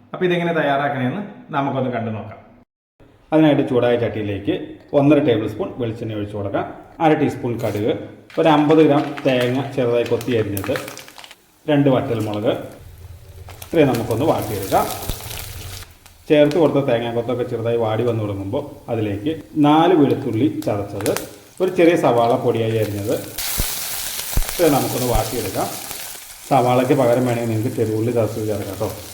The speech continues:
പിന്നെ തേങ്ങ കൊത്തിയിട്ടതിന് പകരം വേണമെങ്കിൽ തേങ്ങ ചിരണ്ടി ചേർത്താലും മതി.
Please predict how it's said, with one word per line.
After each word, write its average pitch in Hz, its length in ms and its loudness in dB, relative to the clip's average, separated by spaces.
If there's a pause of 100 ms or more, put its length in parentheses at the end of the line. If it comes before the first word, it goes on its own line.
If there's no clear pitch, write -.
(520)
പിന്നെ 139 240 4
തേങ്ങ 143 320 6
കൊത്തിയിട്ടതിന് 123 520 2
പകരം 117 260 2
വേണമെങ്കിൽ 120 220 -2
തേങ്ങ 117 260 -2
ചിരണ്ടി 120 280 0
ചേർത്താലും 107 400 -2
മതി. 104 160 -4